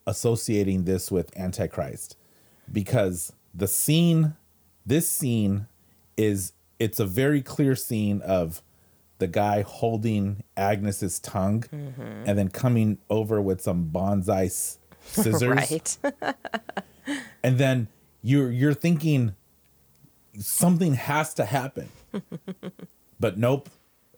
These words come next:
Speaker 1: it follows through and they snip her tongue off.
Speaker 2: Yeah.
Speaker 1: And then in Antichrist, uh, she cuts her clitoris off.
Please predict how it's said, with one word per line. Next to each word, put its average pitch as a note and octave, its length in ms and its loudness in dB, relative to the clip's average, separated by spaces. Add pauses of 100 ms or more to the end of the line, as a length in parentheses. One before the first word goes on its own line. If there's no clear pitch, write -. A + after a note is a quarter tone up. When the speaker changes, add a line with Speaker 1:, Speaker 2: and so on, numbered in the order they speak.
(100)
Speaker 1:
it G#2 200 -2
follows A#2 400 2
through G2+ 420 0 (380)
and G2 180 2
they F#2 140 0
snip - 480 0
her G#2+ 100 -2
tongue G2 340 -2
off. - 240 -8
Speaker 2:
Yeah. G2 400 -14 (460)
Speaker 1:
And A#2+ 140 2
then B2+ 100 4
in A#2+ 140 2
Antichrist, F#2+ 800 -2 (920)
uh, D#2+ 280 -2 (280)
she F#2+ 400 0 (260)
cuts - 360 -2
her E2+ 220 -4 (260)
clitoris G#2 560 -2
off. - 420 -12